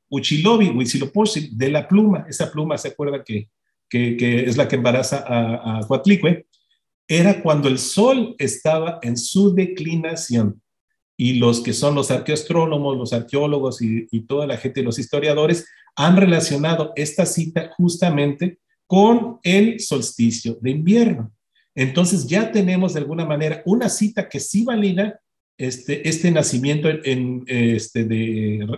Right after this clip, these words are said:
siempre entrecomillado, claro, de Huitzilopochtli en un día, este, del solsticio de invierno.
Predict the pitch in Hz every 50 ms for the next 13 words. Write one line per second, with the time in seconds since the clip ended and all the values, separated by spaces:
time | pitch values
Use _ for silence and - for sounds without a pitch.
0 | - _ _ _ - - 110 - 147 170 170 170 143 117 123 117 113 123 120 123
1 | 120 127 135 143 139 - 135 139 147 185 196 - _ _ _ _ _ _ - 123
2 | 127 131 147 - 196 180 170 185 - - 180 175 175 - - 190 202 196 - 147
3 | 135 135 147 156 151 147 147 156 156 156 156 156 156 - - _ _ - 127 120
4 | 117 - - 131 117 117 113 107 120 120 113 - 127 117 - 131 123 123 135 139
5 | 165 190 202 180 147 127 117 -